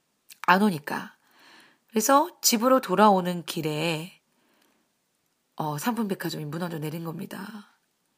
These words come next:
네. 만약 그날 애진님이 쇼핑을 했다면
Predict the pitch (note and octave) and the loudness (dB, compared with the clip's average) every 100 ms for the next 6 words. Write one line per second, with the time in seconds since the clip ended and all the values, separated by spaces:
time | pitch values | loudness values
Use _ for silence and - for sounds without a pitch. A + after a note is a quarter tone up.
0 | _ _ - - F#3+ _ _ _ _ _ | _ _ -14 -14 -14 _ _ _ _ _
1 | _ _ _ _ _ _ _ _ _ _ | _ _ _ _ _ _ _ _ _ _
2 | _ _ _ _ _ _ - E3 A#3 C#4+ | _ _ _ _ _ _ -8 -4 -4 -6
3 | - F#3 G#3 A3+ A#3+ A#3 _ _ _ _ | -10 -2 2 2 0 -8 _ _ _ _
4 | _ _ _ _ - E3 G3 F#3 E3+ - | _ _ _ _ -8 -4 -4 -4 -6 -6
5 | A3+ A#3+ G3 A3 A3+ F3 D#3+ | -6 -4 -2 -4 -6 -8 -8